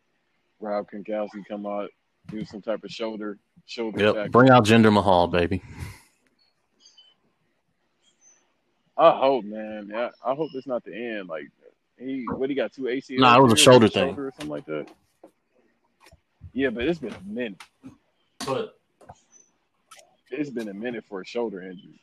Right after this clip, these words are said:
Speaker 1: Like, I know that could take a while, but still.
Speaker 2: Well, yeah, if it's, if it's the shoulder injury I'm thinking of, like, it could take, 'cause some people at my job have had that shoulder injury. It could take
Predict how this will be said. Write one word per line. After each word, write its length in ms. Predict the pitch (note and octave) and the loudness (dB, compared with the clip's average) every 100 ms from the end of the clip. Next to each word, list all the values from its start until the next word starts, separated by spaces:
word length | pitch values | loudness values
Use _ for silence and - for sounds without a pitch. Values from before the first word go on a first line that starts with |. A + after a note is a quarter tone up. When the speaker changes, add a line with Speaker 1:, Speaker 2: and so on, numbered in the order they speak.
| _ | _
Speaker 1:
Like, 200 | G#2+ G#2 | -10 -6
I 80 | A#2 | -6
know 120 | C#3 | -4
that 140 | B2 A#2+ | -4 -6
could 120 | G2+ | -10
take 180 | A2+ F2+ | -12 -10
a 40 | |
while, 240 | F2+ F2+ | -8 -8
but 140 | F2 - | -10 -16
still. 320 | - A2 F2 - _ _ | -10 -10 -10 -16 _ _
Speaker 2:
Well, 140 | B2 | -6
yeah, 140 | B2 G2 | -4 -6
if 160 | F#2 | -10
it's, 320 | C#3 C#3 - - | -12 -12 -16 -14
if 180 | G#2+ C#3+ | -12 -10
it's 140 | D3 | -10
the 80 | B2+ | -10
shoulder 380 | - B2+ B2+ A#2 | -6 -4 -2 -2
injury 300 | A2+ A2 G2+ | -4 -4 -6
I'm 160 | F2+ | -6
thinking 340 | - A#2 C#3 C3+ | -4 -2 -2 -2
of, 260 | C#3 C#3 - _ - _ _ _ _ _ _ _ _ _ _ | -4 -6 -14 _ -20 _ _ _ _ _ _ _ _ _ _
like, 300 | G2 F#2+ F2+ - _ _ _ - | 0 2 0 -10 _ _ _ -8
it 80 | |
could 180 | - D3+ | 0 0
take, 380 | - C3 G#2+ - _ _ - - - - | 0 -2 -2 -6 _ _ -20 -18 -18 -2
'cause 160 | B2 - | 0 2
some 140 | C#3 | 2
people 220 | C3+ B2+ | 4 4
at 80 | A#2 | 4
my 100 | A2 | 4
job 280 | G2 G#2+ A2 | 4 4 4
have 100 | F#2 | 2
had 180 | G#2 F#2+ | 0 2
that 140 | F#2+ | 0
shoulder 320 | - G#2 F#2+ | 2 2 4
injury. 500 | F#2+ F2+ F2 F2 F2 _ - - _ - | 0 -2 -6 -8 -10 _ -20 -20 _ -6
It 100 | G#2+ | -2
could 160 | C#3 | -2
take 380 | - B2+ A2 | 2 2 2